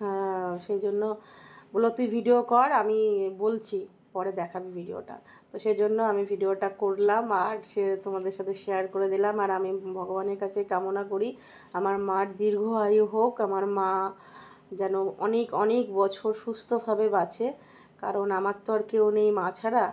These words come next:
তো সেজন্য মা, মেয়ের তো বিয়ে হয়ে যাবে, শ্বশুরবাড়ি চলে যাবে, আর আমি একা হয়ে যাব। তো সেজন্য বলবো যে সবসময় যে ঠাকুর মাকে ভালো রাখো, সুস্থ রাখো। আর কারণ এই পৃথিবীতে মায়ের মতন আপন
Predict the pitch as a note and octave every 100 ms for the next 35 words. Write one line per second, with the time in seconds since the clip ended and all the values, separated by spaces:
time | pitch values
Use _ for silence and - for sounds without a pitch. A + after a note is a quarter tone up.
0 | - - - - _ _ F#3+ F#3 F#3 F#3+
1 | G#3 G3+ G#3 G#3+ A3 G#3 F#3 G3 G3 G#3+
2 | - G#3 A3 A3+ A3+ A#3+ G#3 G#3+ G#3+ G#3+
3 | G3+ G3 G3+ G3 G#3 G3+ G3+ G3+ G3 G3
4 | F#3+ G3+ - - - - - F#3+ G3 F#3
5 | F3 G3+ G3+ G3 G3+ G#3 G#3 G3 F3+ G3
6 | G3+ G3+ G#3+ G3 G#3 G#3+ G3+ G3 G3+ A#3+
7 | A3 A3 - G#3 - A3+ A3+ A#3+ B3 -
8 | - - - - G3+ G#3 G#3 G3+ G3+ -
9 | B3 A3+ G3 F#3 G#3 G3+ G3+ G#3 G#3 G#3
10 | G#3 A3 - G#3+ - G#3+ G#3 G3+ G#3+ B3
11 | - - - - - - G3 G#3 G#3 G3
12 | G3 G3+ G#3 G#3 A3 A3+ A3+ A3 A#3 G#3+
13 | G3+ G3+ G#3+ A3 G#3+ A3 G#3 G3 G#3+